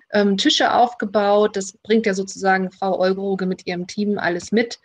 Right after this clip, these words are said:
Ja, und haben sozusagen eingeladen, vorbeizukommen und, äh, mitzumachen. Es waren ja Tonträger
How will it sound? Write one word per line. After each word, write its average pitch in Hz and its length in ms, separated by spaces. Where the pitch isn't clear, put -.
Ja, 214 260
und 185 240
haben 190 600
sozusagen 185 600
eingeladen, 214 720
vorbeizukommen 214 1080
und, 196 300
äh, 185 340
mitzumachen. 214 840
Es 190 160
waren 202 160
ja 196 80
Tonträger 233 920